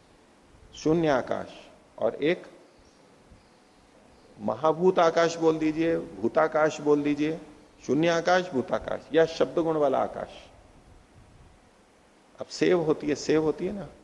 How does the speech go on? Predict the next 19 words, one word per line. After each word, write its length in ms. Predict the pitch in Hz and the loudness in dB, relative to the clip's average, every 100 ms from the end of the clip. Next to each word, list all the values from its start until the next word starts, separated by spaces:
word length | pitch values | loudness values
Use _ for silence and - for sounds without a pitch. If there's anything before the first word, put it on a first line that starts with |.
| - - - - - _ _ _ _ - | -20 -20 -20 -20 -20 _ _ _ _ -8
कितनी 220 | 139 170 | -4 0
होती 220 | 151 143 | 0 0
है 60 | 131 | -4
सेव? 280 | - 104 - - - _ - _ _ _ _ - - - _ _ _ - _ - - | -4 -6 -10 -20 -20 _ -20 _ _ _ _ -20 -20 -20 _ _ _ -20 _ -20 -6
दो 140 | 98 131 | 0 2
तरह 240 | 131 117 | 2 0
की 140 | - | 0
होती 260 | 107 95 - | -8 -10 -14
है। 60 | - - - - - - - - - - - - - - - - - _ _ _ - | -20 -20 -20 -20 -20 -20 -20 -20 -20 -20 -20 -20 -20 -20 -20 -20 -20 _ _ _ -10
तो 60 | |
उसके 180 | 113 - | -6 -2
लिए 100 | 127 | 0
विशेषण 440 | 117 - 123 135 131 | 0 0 -2 -2 -2
करते 340 | 131 120 139 | -2 -2 -2
हैं 160 | 135 127 | -4 -2
कि 60 | |
कौन 140 | 151 156 | -2 0
सी 160 | 170 | 0
सेव? 220 | 160 170 | 2 0